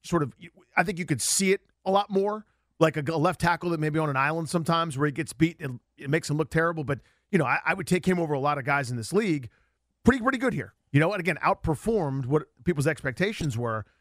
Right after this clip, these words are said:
But this made sense to me, quite frankly. Um, it's, it's again, it's the unfortunate part of the business, but that cap number's big. You mentioned a dead cap hit. You still have seven million in savings potentially. If you rolled it over post June first, you could split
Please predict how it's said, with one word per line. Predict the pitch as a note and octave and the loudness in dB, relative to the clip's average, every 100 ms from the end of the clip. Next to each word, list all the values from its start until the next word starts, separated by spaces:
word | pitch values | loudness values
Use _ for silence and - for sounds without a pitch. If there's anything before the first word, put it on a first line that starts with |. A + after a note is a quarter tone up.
| _ _ - | _ _ 4
But | F3+ _ - | 4 _ -2
this | F3+ | 0
made | E3+ F#3 | 2 0
sense | F3+ D#3+ - | -2 -4 -8
to | |
me, | G#2 - | -14 -4
quite | C#3 C3 | -2 -2
frankly. | B2+ G#2+ F#2 _ - | -4 -8 -14 _ -4
Um, | B2 A#2+ A#2+ C3 | -2 -2 -6 -8
it's, | - | -10
it's | C3+ - | -10 -8
again, | D3+ C3+ | -4 -2
it's | G#2+ | -2
the | C#3+ | -4
unfortunate | B2 D#3+ D3 | -2 -2 -2
part | C#3 D3+ | -2 -2
of | |
the | A#2 | -2
business, | C3 E3 B2 | -4 -4 -6
but | - A2 - _ - | -6 -6 -6 _ -6
that | B2+ | 2
cap | F#3+ G#3+ | 2 2
number's | F#3+ F3+ | -2 -2
big. | A#2 F3 C#3+ | -2 0 0
You | |
mentioned | F#3 G#3+ F3+ | -2 -2 -4
a | |
dead | B2+ D3+ - | 0 -2 0
cap | D#3+ F3 | -2 -2
hit. | C#3+ A2 - _ | -6 -8 -12 _
You | E3+ | -4
still | D3 D4 B3 | 0 2 2
have | D3 | 2
seven | G#3 F#3 F3 | 0 0 0
million | F3 D3 | -2 -2
in | A#2+ | 0
savings | E3 F3+ - | 0 0 -4
potentially. | D3+ F3 E3+ F3 F3+ - | 0 0 0 -4 -4 -2
If | A2+ | 0
you | C#3 | 0
rolled | C3+ F#3 E3+ | 2 0 2
it | E3+ | 0
over | F3+ F3 | 0 -4
post | - D#3 E3 - | -2 -2 -2 -2
June | E3+ D#3 | -2 -2
first, | - E3+ E3+ - _ _ - | 0 0 -2 -16 _ _ -2
you | D3+ | 0
could | D#3 A2+ | 0 -4
split | - F#3 | 0 0